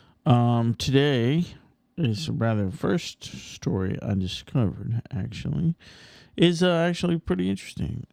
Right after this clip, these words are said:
Um, the headline reads, "Primary Wave buys stake in Prince Estate, encompassing publishing, master recording income, and more."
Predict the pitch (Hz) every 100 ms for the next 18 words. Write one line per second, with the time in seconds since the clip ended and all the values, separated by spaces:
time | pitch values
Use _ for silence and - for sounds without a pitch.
0 | - 117 113 110 104 104 - _ - -
1 | 123 127 226 269 135 110 104 98 104 123
2 | - - _ _ _ _ _ _ - -
3 | 165 185 262 254 220 190 131 117 101 123
4 | 131 - 92 95 - 98 101 104 104 87
5 | 98 92 - - - 143 113 - _ -
6 | 101 - 110 - - 101 - 104 107 101
7 | - 156 185 - - - - 73 - -
8 | - - - 127 117 117 - - 131 131
9 | 135 151 160 165 - 143 143 143 131 120
10 | 107 -